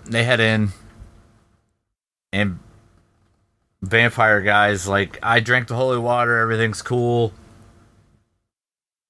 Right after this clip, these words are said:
And, and so everybody's like, "See, Charlie, idiot. He's fine. He drank the holy water." And, uh,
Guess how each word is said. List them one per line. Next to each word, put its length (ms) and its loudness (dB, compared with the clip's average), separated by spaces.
And, 180 -10
and 360 2
so 260 0
everybody's 400 0
like, 140 0
"See, 240 0
Charlie, 480 0
idiot. 420 2
He's 180 -4
fine. 320 2
He 60 -2
drank 260 0
the 80 -2
holy 300 4
water." 480 0
And, 200 4
uh, 160 4